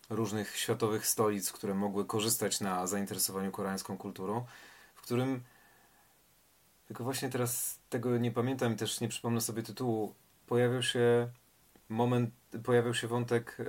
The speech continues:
przetwarzania głównego bohatera, który mógł stawać się dowolną postacią i wracał, ale to chyba nie było zależne od jego woli, nie pamiętam teraz dokładnie.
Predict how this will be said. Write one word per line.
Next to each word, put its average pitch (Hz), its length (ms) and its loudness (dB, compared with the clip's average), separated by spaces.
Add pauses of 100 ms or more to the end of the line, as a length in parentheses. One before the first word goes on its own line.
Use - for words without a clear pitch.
(1600)
przetwarzania 123 800 4
głównego 107 420 -2
bohatera, 110 480 0
który 110 600 0
mógł 120 240 -4
stawać 117 400 2
się 117 420 2 (460)
dowolną 113 580 4
postacią 113 600 -2
i 113 120 -4
wracał, 107 720 4
ale 107 180 -4
to 113 120 -8
chyba 113 220 -4
nie 110 100 -2
było 104 220 0
zależne 101 340 -2
od 92 80 -4
jego 98 180 -6
woli, 95 180 -2
nie 113 80 -2
pamiętam 98 280 -6
teraz 95 200 -8
dokładnie. 98 420 -6